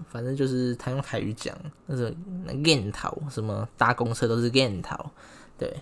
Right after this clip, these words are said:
反正，但是这句话好像一下子得罪了全台湾一半的人，就是，就是南部的人。但是就我以在台南的感受啊，虽然我知道我这样讲很政治不正确，但是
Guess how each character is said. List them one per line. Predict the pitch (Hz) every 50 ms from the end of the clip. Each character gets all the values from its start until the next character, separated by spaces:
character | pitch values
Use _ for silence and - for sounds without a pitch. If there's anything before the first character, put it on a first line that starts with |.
| - - - - - - - - -
反 | - 117 123
正， | 160 185 202 202 180 156 139 - - - - -
但 | - 190
是 | 185 220 214 202 190 175 - - - - - -
这 | - 190 180 185
句 | 196 190
话 | 196 202 190 180 170 160 139 - - - -
好 | - - 147 135 151
像 | 175 185 180 - - - -
一 | - 143
下 | 147 - 190
子 | 170 147
得 | 139 - - 127 131 131
罪 | 131 - 180 156
了 | 131 123 120 120
全 | 113 - 131 123
台 | 123 131 123 127
湾 | 127 131 131 123
一 | 113 120
半 | 123 139 135 127
的 | 117 107
人， | 101 95 80 73 73 98
就 | 113 117
是， | 117 120 117 - - - - - - -
就 | - -
是 | 135 131
南 | 120 104 104 101 101
部 | 120 117 110 98 87
的 | 73 71
人。 | 80 71 62 58 135 - - - - - - - - - - - - - - - - -
但 | - 147 160
是 | 170 170 165
就 | 165 - 185 180 170
我 | 151 131 120 113 107
以 | 104 104 101 - -
在 | - 156 143
台 | 139 - - -
南 | 110 107
的 | 107 110
感 | 110 - - 80 76
受 | - - 110 - 69
啊， | - - 160 - - - - - - - - -
虽 | - 175
然 | 170 165
我 | 127 113
知 | 117 127
道 | 139 139
我 | 120 113
这 | 113 127
样 | 123 131
讲 | 127 - 117 107
很 | 107 120 104
政 | 101 - 117 147 123
治 | - 143
不 | 123 107
正 | 101 - - 110 107 107
确， | - - 110
但 | 120 123 113
是 | 104 143 127 127